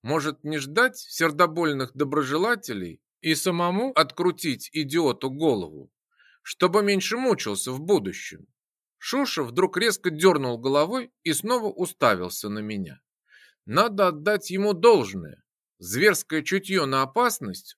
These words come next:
у него развито на уровне, поразительно высоком для подростка неполных пятнадцати лет. Может, у козла тоже есть способности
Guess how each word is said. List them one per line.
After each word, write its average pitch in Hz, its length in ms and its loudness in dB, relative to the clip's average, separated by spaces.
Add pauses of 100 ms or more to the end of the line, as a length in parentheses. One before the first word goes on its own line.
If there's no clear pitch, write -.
у 170 120 -4
него 175 320 0
развито 185 500 2
на 190 160 6
уровне, 92 600 0 (240)
поразительно 196 680 2
высоком 175 580 0
для 120 120 -2
подростка 143 640 0
неполных 165 560 -4
пятнадцати 117 600 -4
лет. 82 260 -10 (540)
Может, 120 580 -4
у 139 60 -2
козла 127 460 0
тоже 240 380 2
есть 233 260 -4
способности 160 960 -2